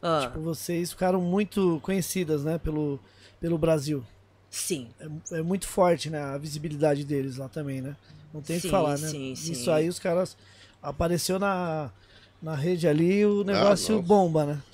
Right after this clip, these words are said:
Speaker 1: Tem
Speaker 2: Tipo,
Speaker 1: resquício até hoje, né?
Speaker 3: É.
Speaker 1: Recebo vídeo até hoje de gente falando, "Antônia te-, devia continuar, devia ter uma continuação de Antônia, porque acabou, <laughs> as pessoas não entendem que foi só um projeto, elas acham que alguma coisa aconteceu,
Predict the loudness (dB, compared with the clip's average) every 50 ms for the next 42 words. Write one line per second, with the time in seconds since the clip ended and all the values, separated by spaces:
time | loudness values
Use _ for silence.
0 | -2 0 2 2 4 2 2 0 0 -2 -2 -2 -2 -4 -6 -4 -2 0 2 2
1 | 2 0 -2 -4 -6 -4 -4 -4 -4 -4 -8 -8 -6 -4 -4 -4 -4 -4 -2 -2
2 | -2 -2 -4 -6 -6 -6 -6 -6 -4 -4 -4 -2 0 0 0 -2 -2 -6 -12 -10
3 | -6 -6 -6 -6 -6 -4 -2 -2 0 -2 -2 -4 -4 -4 -4 -6 -6 -6 -8 -10
4 | -10 -10 -6 -6 -4 -4 -4 -4 -6 -8 -10 -10 -8 -6 -4 -2 -2 -2 -2 -4
5 | -6 -10 -16 _ -20 -20 -20 -20 -20 -20 _ -14 -12 -6 -6 -6 -6 -4 -4 -4
6 | -4 -4 -4 -6 -6 -6 -4 -2 -2 -2 -2 -2 -2 -2 -2 -4 -2 -2 0 2
7 | 4 4 4 2 0 -2 -2 -2 -2 0 0 0 0 2 4 4 6 6 6 6
8 | 4 2 0 -2 -6 -12 -20 -10 -6 -6 -6 -4 -6 -6 -4 -4 -4 -2 -2 -2
9 | -2 0 0 0 0 0 -4 -4 -6 -6 -2 -2 -2 -2 -2 -2 -4 -4 -2 0
10 | 0 2 4 4 2 2 0 -4 -4 -4 -2 -2 -4 -4 -6 -10 -6 -4 -2 -2
11 | 0 -2 -2 -4 -6 -8 -4 -2 -2 -2 0 -2 -2 -2 -2 -2 -2 -2 -4 -6
12 | -6 -8 -8 -6 -4 -2 0 0 0 0 -2 -4 -8